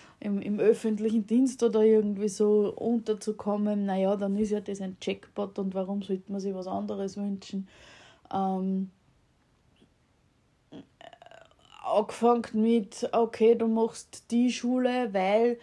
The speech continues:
es scheint dich ja nichts anderes zu interessieren und mit, mit einer Hackausbildung hast du wenigstens nachher, ähm,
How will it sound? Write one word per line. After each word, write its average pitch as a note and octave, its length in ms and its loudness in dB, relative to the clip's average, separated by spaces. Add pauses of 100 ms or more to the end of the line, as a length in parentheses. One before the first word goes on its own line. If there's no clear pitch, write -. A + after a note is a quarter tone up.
(280)
es A3+ 200 -2
scheint G#3 300 -2
dich A3+ 120 -6
ja A3 100 0
nichts A3 320 -4
anderes A3 500 0
zu A#3 160 -2
interessieren A3+ 1000 2 (400)
und A#3 760 2
mit, A#3 400 0
mit A3 240 4
einer G#3 300 0
Hackausbildung G#3+ 1080 0
hast G#3+ 280 -2
du - 20 -6
wenigstens G#3 540 -6
nachher, G#3 600 -2 (480)
ähm, G3+ 720 -2